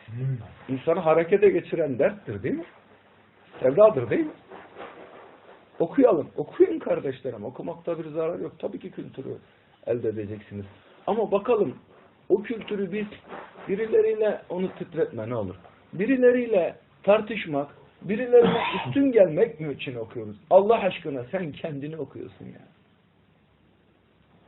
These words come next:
Sen kendini okuyorsun aslında. Sen kendini bulmaya çalışan birisin.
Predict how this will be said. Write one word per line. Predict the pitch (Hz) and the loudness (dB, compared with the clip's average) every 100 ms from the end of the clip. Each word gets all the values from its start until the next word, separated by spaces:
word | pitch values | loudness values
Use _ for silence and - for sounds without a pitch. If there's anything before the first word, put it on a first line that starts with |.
| _ _ - | _ _ -16
Sen | 180 | -16
kendini | 170 151 156 160 | -12 -12 -10 -12
okuyorsun | 202 - 95 - | -14 -14 -16 -16
aslında. | - - - - - - _ _ _ _ _ _ _ _ _ _ _ _ _ _ _ _ - | -20 -20 -20 -20 -20 -20 _ _ _ _ _ _ _ _ _ _ _ _ _ _ _ _ -2
Sen | 269 233 | -2 0
kendini | - 196 170 185 240 | -2 0 -2 -4 -4
bulmaya | 233 220 185 131 | -6 -6 -4 -4
çalışan | 123 101 104 120 98 95 | -6 -8 -8 -10 -8 -8
birisin. | 92 92 104 | -10 -12 -16